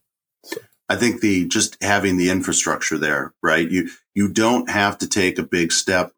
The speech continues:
Speaker 2: uh, right away, but just get the wires in the wall, get a simple panel in the basement that you can expand on and add on to later.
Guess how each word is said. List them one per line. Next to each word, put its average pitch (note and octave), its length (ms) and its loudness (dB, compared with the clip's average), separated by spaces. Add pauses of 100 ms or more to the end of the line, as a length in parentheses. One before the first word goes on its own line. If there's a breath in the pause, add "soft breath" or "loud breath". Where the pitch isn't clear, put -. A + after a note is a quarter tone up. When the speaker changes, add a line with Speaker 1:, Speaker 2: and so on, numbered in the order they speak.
(100)
Speaker 2:
uh, D#2+ 140 0
right E2 260 0
away, D#2+ 340 2
but - 220 -8
just - 280 0
get - 200 0
the E2+ 80 0
wires F2 420 2
in F2+ 80 2
the F2 80 0
wall, D#2+ 500 0
get E2 140 0
a D#2 60 0
simple A2 400 0
panel F#2 400 0
in E2+ 100 0
the E2+ 60 -2
basement E2 640 0 (400)
that D#2+ 340 0
you G2+ 180 0
can G2+ 160 0
expand F#2 560 0
on F2 380 2
and F2 180 -2
add E2 280 2
on D#2+ 280 0
to E2+ 120 -4
later. D2+ 480 -2